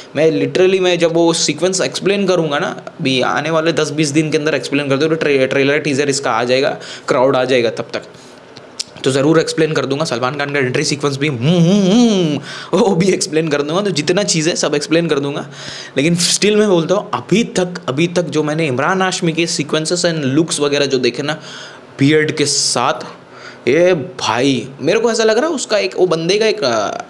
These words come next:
I guess एक पुराना जो प्रीकैप scenes होते हैं ना, प्रीकैप, like वो पहले क्या हुआ था, अ, मतलब उस time पे ऐसा हुआ था, अ, few years ago, उसमें shaved look के साथ भी कुछ ग्लिम्स, ग्लिम्स दिए गए थे मेरे को, दे-, देखा है मैंने।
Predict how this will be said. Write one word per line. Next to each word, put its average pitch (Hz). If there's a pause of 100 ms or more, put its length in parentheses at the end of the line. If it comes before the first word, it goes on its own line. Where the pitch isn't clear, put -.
(100)
I 120
guess 180
एक 175 (1300)
पुराना 151
जो 185
प्रीकैप 185
scenes 190
होते 151
हैं 175
ना, 311
प्रीकैप, 135 (460)
like 127
वो 131
पहले 135
क्या 147
हुआ 139
था, 123 (240)
अ, 95
मतलब 120
उस 143
time 131
पे 131
ऐसा 120
हुआ 127
था, 117 (340)
अ, 120
few 151
years 139
ago, 123
उसमें 139
shaved 190
look 190
के 190
साथ 165
भी 175
कुछ 170
ग्लिम्स, 147
ग्लिम्स 147
दिए 135
गए 131
थे 127
मेरे 113
को, 127
दे-, 120
देखा 131
है 147
मैंने। 123